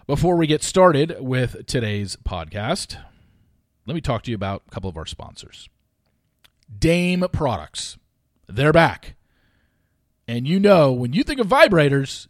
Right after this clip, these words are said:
you think of Reality Steve. Here's the deal. Having a pleasure practice is good for you. It can improve the quality of your sleep, help you de-stress, relieve pain, even give you that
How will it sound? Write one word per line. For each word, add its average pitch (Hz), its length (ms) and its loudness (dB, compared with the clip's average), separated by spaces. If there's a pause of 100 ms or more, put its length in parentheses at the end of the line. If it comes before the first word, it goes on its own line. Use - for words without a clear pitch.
(160)
you 98 120 -12
think 156 480 -4 (160)
of 107 160 -8
Reality 104 400 -6
Steve. - 540 -12 (580)
Here's 202 220 6
the 156 40 2
deal. 95 200 -10 (1120)
Having 190 300 -2
a 311 40 -4
pleasure 277 320 4
practice 175 500 -2
is 247 120 -6
good 294 200 0
for 185 120 0
you. 107 160 -4
It - 180 -20
can 107 100 -6
improve 110 220 -4
the 101 60 -12
quality 151 440 -2
of 135 80 -2
your 120 100 -6
sleep, 247 440 -4
help - 200 -16
you 80 60 -20
de-stress, 226 640 2
relieve 101 300 -10
pain, 180 380 -2
even 220 240 -4
give 196 180 -2
you 180 60 2
that 156 340 2